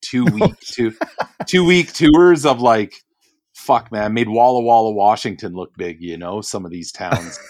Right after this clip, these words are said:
Speaker 1: It was
Speaker 2: <laughs>
Speaker 1: crazy.
Speaker 2: Oh, damn.
Speaker 1: Yeah. And it was weird. You'd pull up into these towns and there'd be no one around,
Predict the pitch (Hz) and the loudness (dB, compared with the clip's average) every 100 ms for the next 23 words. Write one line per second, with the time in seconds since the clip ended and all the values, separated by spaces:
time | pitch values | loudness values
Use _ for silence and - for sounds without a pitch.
0 | - 101 95 - - 98 92 - 104 80 | -12 -10 -10 -10 -6 -6 -4 -4 -4 -2
1 | 117 180 92 101 _ _ 113 135 135 127 | -4 -2 -4 -6 _ _ 0 4 6 6
2 | 113 98 _ _ _ 160 175 151 151 202 | 4 2 _ _ _ 2 4 4 4 4
3 | 139 127 127 165 190 190 180 160 143 - | 4 0 0 2 2 2 -2 0 -2 -2
4 | 139 143 107 92 - - _ _ - 107 | -2 -2 -2 -6 -16 -20 _ _ -12 -6
5 | 110 104 107 107 143 180 185 139 131 123 | -6 -6 -6 -2 -2 0 0 0 0 0
6 | 107 98 | -2 -6